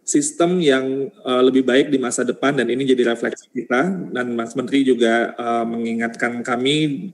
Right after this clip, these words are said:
P T K, untuk melakukan ini. Jadi ini adalah sebenarnya, eh, pada konteks ini, ini, eh, solusi yang, eh, singkat dulu, nanti ada solusi yang tentunya yang lebih jangka panjang. Eh,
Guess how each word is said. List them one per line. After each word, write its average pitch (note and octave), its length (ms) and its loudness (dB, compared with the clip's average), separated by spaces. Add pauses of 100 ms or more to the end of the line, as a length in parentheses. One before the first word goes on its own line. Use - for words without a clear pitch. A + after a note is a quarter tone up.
(140)
P - 80 -8
T A#2+ 160 2
K, C3 220 0
untuk A#2+ 180 -10
melakukan A#2 400 -4
ini. A2+ 400 -8
Jadi C#3 240 4
ini F3+ 160 4
adalah D3+ 240 4
sebenarnya, C3+ 760 -2 (420)
eh, A#2 160 -2
pada C#3 240 2
konteks C3 400 -2
ini, D3+ 560 0
ini, D3 400 0
eh, - 320 0 (640)
solusi D3+ 640 4
yang, C#3 480 -2
eh, B2+ 300 0
singkat D3+ 420 0
dulu, B2+ 400 4
nanti B2 160 0
ada B2+ 160 2
solusi C3 320 4
yang B2+ 160 0
tentunya B2+ 240 0
yang B2 80 2
lebih A2+ 160 -4
jangka A#2 300 0
panjang. A#2+ 500 0 (680)
Eh, A#2+ 240 0